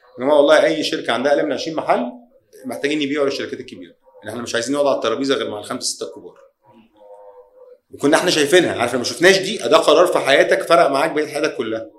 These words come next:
يا جماعه احنا هنكسباند ونحط فلوسنا كلها وشغلنا ومجهودنا في، في الانتي دي دي،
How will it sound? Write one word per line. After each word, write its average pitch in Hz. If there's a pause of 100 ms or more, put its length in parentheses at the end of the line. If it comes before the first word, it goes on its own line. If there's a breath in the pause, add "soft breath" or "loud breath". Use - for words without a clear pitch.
يا 101
جماعه 131
احنا 113
هنكسباند 113
ونحط -
فلوسنا 147
كلها 123
وشغلنا 135
ومجهودنا 120
في، 104
في -
الانتي 156
دي 170
دي، 240